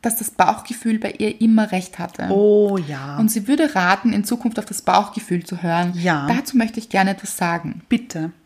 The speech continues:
Speaker 1: Mein Bauch
Speaker 2: Ja.
Speaker 1: hat es immer gespürt.
Speaker 2: Tatsache.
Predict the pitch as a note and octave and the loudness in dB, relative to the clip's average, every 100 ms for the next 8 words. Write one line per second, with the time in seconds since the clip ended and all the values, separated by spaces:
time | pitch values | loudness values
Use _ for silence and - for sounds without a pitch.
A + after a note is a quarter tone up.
0 | _ G#3 A3+ C#4+ D4 E3 - A3+ - - | _ 0 4 4 2 -2 -2 -8 -8 0
1 | G3+ F3 G#3 _ _ - B3+ C4 B3 - | 2 2 -2 _ _ -6 -4 -4 -10 -14
2 | _ - F4 F#4+ F4+ A3 F3+ F3+ - - | _ 0 0 2 4 4 2 -4 -6 -6
3 | E3 D#3+ - - _ - E4+ - D#3 - | -4 -4 -6 -20 _ -10 -8 -8 -12 -10
4 | G#3 | -12